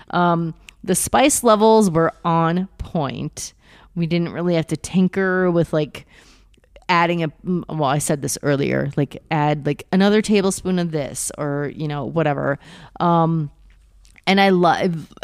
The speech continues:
like I said before, I love that the dressings were not, like,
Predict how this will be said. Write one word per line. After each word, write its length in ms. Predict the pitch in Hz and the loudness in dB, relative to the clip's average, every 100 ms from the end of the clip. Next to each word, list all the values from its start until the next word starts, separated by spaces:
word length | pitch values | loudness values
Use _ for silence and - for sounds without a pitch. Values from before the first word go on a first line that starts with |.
| 180 | 0
like 180 | 196 190 | 2 4
I 120 | 190 | 4
said 260 | 202 208 196 | 4 2 2
before, 460 | 202 - 240 220 196 | 0 4 6 8 8
I 140 | 170 | 6
love 600 | 165 156 156 156 160 160 | 4 6 6 8 6 4
that 140 | 175 165 | 0 -2
the 80 | 160 | -4
dressings 880 | - 160 165 - 160 147 156 151 | -2 -2 -2 -4 -4 -4 -6 -6
were 160 | 147 147 | -6 -4
not, 320 | 143 143 - | -2 -4 -4
like, 320 | 147 147 - | -6 -6 -8